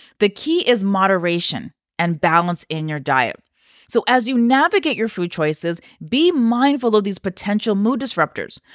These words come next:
Opt for whole, nutrient-rich foods whenever possible, and remember that a balanced diet is your best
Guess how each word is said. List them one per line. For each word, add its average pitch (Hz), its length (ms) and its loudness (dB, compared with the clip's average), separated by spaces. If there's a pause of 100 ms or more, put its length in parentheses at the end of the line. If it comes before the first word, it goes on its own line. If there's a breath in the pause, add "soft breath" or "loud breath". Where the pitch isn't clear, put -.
(180 loud breath)
Opt 302 260 0
for 349 160 0
whole, 262 640 2
nutrient-rich 220 720 0
foods 180 280 -4
whenever 190 420 -4
possible, 160 580 -2 (240 loud breath)
and 220 160 2
remember 240 500 2
that 247 160 0
a 208 100 0
balanced 240 640 -4
diet 220 460 2 (380)
is 208 220 2
your 240 140 2
best 277 680 0